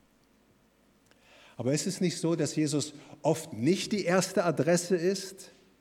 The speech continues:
Wohin gehen wir, wenn wir Zweifel haben, Identitätsprobleme, Schmerzen, süchtig sind,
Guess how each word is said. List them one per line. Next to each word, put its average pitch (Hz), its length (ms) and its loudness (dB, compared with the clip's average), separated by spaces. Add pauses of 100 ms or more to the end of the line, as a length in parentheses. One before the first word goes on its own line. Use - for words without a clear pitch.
(1700)
Wohin 139 300 0
gehen 196 300 4
wir, 120 200 4
wenn 120 140 2
wir 117 100 0
Zweifel 131 680 0
haben, 101 520 -6 (560)
Identitätsprobleme, 113 1400 -4 (680)
Schmerzen, 117 880 -4 (540)
süchtig 127 680 -4
sind, 101 340 -10